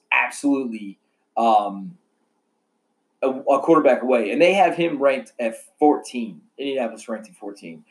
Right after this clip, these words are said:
And I think that's a little disrespectful to them. As far as I'm concerned, you could boot Vegas out, boot Pittsburgh out,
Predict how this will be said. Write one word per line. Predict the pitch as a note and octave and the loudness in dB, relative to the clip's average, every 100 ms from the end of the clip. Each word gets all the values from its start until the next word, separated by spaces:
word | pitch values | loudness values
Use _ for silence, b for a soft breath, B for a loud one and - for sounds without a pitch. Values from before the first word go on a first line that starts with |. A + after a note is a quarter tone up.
| b b b | b b b
And | B2 | 4
I | D3+ | 4
think | D#3 E3 | 4 2
that's | D#3 - | 4 4
a | C#3+ | 4
little | C#3 A#2 | 2 2
disrespectful | A#2+ - A2+ - G#2 - D#2+ | -2 -6 -10 -6 -6 -6 -14
to | F2+ | -14
them. | F#2 E2+ - b b | -12 -12 -14 b b
As | - | 0
far | A#3+ | 4
as | A3+ | 6
I'm | G#3+ | 6
concerned, | F3 E3+ E3+ D#3 | 6 4 4 4
you | E3+ | 2
could | E3+ C#3 | -2 2
boot | E3 G3+ - | 2 2 2
Vegas | C#3 C#3+ B2+ C#3+ | 4 4 2 2
out, | C3 A#2+ | 4 4
boot | C#3 E3+ - | 4 4 4
Pittsburgh | D3 - B2 A#2 | 0 0 -2 0
out, | A2+ - | 0 -2